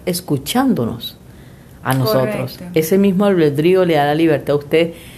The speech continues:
Speaker 1: de decir, "Sí, Señor, yo quiero aprender de ti. Yo quiero saber cómo es que hiciste todas estas grandes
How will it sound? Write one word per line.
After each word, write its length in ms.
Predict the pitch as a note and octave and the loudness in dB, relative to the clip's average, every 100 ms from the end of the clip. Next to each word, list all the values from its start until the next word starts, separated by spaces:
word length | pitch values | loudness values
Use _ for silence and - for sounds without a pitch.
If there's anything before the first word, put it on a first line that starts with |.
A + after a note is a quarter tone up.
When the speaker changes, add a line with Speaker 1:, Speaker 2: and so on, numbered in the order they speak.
| - D#3 | -10 0
Speaker 1:
de 180 | D#3 | 2
decir, 420 | D3 C3 E3 D#3 - | 4 2 0 0 -2
"Sí, 220 | - F3+ | -2 -2
Señor, 420 | E3+ C#3 B2 - - - D3 | -2 -2 -4 -6 -14 -6 -2
yo 140 | D3 | 0
quiero 200 | - E3 | 2 2
aprender 440 | F3 E3 C#3+ C3+ B2+ | 2 2 2 2 2
de 140 | C#3 | 0
ti. 260 | C#3 B2+ B2+ - - - - - - | -2 -6 -6 -16 -20 -20 -20 -4 0
Yo 160 | D#3 | 2
quiero 260 | D#3+ E3 F3+ | 4 4 4
saber 540 | F3 C#3 C#3+ D3+ - - | 2 4 4 2 0 0
cómo 420 | F3+ G3+ G#3+ G3 | 2 4 2 2
es 280 | E3 D#3+ E3 | 0 -2 -2
que 260 | - E3 - | 0 0 0
hiciste 420 | D#3+ D#3+ C3+ E3+ | -2 -4 -4 -6
todas 380 | E3 F#3+ G3 F#3 | -2 2 4 2
estas 200 | F#3+ F3 | 0 0
grandes 640 | F3+ F3+ F#3 F3+ F#3 F#3 | 2 2 2 0 -2 -4